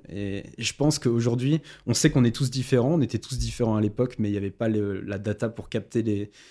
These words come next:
les différences de chaque individu, et maintenant, on va avoir l'I A, on a tous les, les outils de tracking, on, on peut avoir du feedback sur chaque individu, et on peut créer des tracks personnalisés pour chaque personne,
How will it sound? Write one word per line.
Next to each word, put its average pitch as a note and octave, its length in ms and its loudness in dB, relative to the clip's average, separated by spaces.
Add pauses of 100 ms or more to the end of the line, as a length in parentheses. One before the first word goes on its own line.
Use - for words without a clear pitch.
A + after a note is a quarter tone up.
(200)
les G#2+ 100 0
différences G#2+ 440 0
de G2+ 40 -6
chaque G#2+ 220 -2
individu, G2+ 480 -4
et B2+ 60 0
maintenant, F#2+ 360 -4
on A2 100 -2
va F#2+ 120 -8
avoir F#2 240 -8
l'I G2 220 -4
A, B2 240 -4
on G#2+ 180 -4
a G2 240 -6 (420)
tous - 140 -4
les, G#2+ 220 2
les G2+ 260 -4
outils A2 200 -8
de A2+ 100 -12
tracking, B2 640 2
on, G2 300 -2
on G2+ 100 -6
peut F#2 180 -4
avoir G2 160 0
du G#2 120 -6
feedback A2+ 480 -2
sur - 120 -12
chaque - 180 -2
individu, G#2+ 420 -2
et E3 40 4
on G#2+ 120 0
peut G#2 160 -6
créer - 240 -2
des G#2 120 0
tracks - 440 -4
personnalisés A2 580 -2
pour - 220 -14
chaque - 260 -6
personne, A#2 460 -6